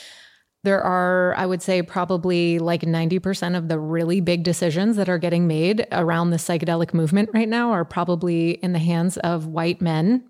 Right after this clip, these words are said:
who are sitting around the table with lots and lots of money involved. And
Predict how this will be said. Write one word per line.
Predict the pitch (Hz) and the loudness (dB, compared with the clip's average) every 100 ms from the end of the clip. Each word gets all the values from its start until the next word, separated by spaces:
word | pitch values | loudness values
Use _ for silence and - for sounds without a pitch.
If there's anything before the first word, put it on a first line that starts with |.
| - | -4
who | 190 | 0
are | 170 | 0
sitting | 180 170 180 | 0 0 0
around | 175 170 170 175 | 0 0 2 0
the | 175 | 0
table | 180 165 175 190 | 0 0 0 0
with | 165 - | -2 -4
lots | 170 165 - | -4 -4 -4
and | 175 | -4
lots | 170 160 180 | -2 -2 -2
of | |
money | 170 160 165 | 0 2 2
involved. | 170 160 156 170 214 - - - - - | 2 2 0 0 -2 -10 -20 -20 -20 -6
And | 196 196 202 202 | 0 2 2 2